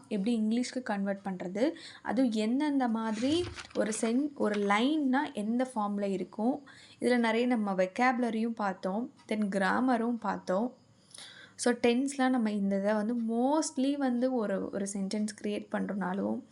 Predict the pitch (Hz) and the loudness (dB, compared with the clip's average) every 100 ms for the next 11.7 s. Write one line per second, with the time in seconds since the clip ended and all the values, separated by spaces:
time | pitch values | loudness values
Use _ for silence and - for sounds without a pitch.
0 | - - - 214 220 226 226 - - 220 | -18 -16 -6 0 2 2 -2 -4 0 2
1 | 233 254 240 233 208 196 202 196 196 214 | 2 0 -2 -2 -2 -2 -2 -2 -2 0
2 | 254 247 208 196 196 196 - - - - | 0 0 0 -4 -4 -6 -8 -8 -8 -6
3 | - 294 277 277 254 - - 269 262 233 | 0 0 2 -2 -4 -6 -4 -2 0 -2
4 | 226 240 262 269 247 240 254 254 - - | 0 -2 0 -2 2 2 2 -4 -16 -20
5 | - 240 233 240 240 220 214 214 214 226 | 0 2 2 0 -2 -2 -2 -2 -2 0
6 | 254 202 - 202 202 - 190 175 - - | -2 -4 -4 -2 -2 -2 -4 -4 -10 -20
7 | - _ 262 254 311 320 311 285 254 247 | -20 _ 4 4 2 0 0 2 0 0
8 | 240 - _ _ - _ _ - 202 202 | -4 -6 _ _ -20 _ _ -4 -4 -4
9 | - 254 247 233 226 220 247 240 208 208 | -2 0 2 2 0 -2 0 0 -2 -2
10 | 196 202 202 - 226 220 233 214 202 208 | 0 -2 -4 -6 -4 -2 -2 -2 -4 -2
11 | 208 208 220 190 196 214 | -2 -2 -2 -2 -2 0